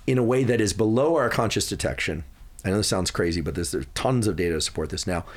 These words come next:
One of the things that's very actionable that work at Stanford in the Sonnenberg lab has been shown to benefit this whole system is to keep a healthy gut microbiome. And the best way to do that, turns out, to not,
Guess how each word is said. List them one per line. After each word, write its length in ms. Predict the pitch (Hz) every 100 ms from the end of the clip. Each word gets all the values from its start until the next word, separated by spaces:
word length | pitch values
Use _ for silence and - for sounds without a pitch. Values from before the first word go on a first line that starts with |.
| - -
One 220 | 113 151
of 80 | 147
the 120 | 135
things 340 | 123 104 98
that's 180 | 87 73
very 340 | 82 107 120
actionable 680 | 101 92 - 110 87 85 80 - - - - - - - -
that 340 | 92 87 71 - - - -
work 240 | 110 113
at 140 | 101 -
Stanford 580 | 123 101 95 95 85 - -
in 100 | 95
the 80 | 82
Sonnenberg 560 | 180 131 113 107 95
lab 240 | 95 90 82
has 140 | 82
been 180 | 95 90
shown 300 | 110 98 92
to 100 | 78
benefit 440 | 71 127 151 123
this 160 | 95 -
whole 120 | 98
system 480 | - 87 - 92 - - - - - - -
is 220 | 110 98
to 320 | - 123 101 - - - - - - -
keep 200 | - 143
a 80 | 107
healthy 320 | 110 131 135
gut 200 | 123 110
microbiome. 600 | 104 98 90 95 95 92 -
And 160 | 92
the 40 | 78
best 420 | 82 139 185 -
way 180 | 131 135
to 140 | 123
do 180 | 117 117
that, 320 | 82 69 - - - - -
turns 220 | - 98 101
out, 360 | 95 - -
to 80 | 87
not, 440 | 85 110 165 -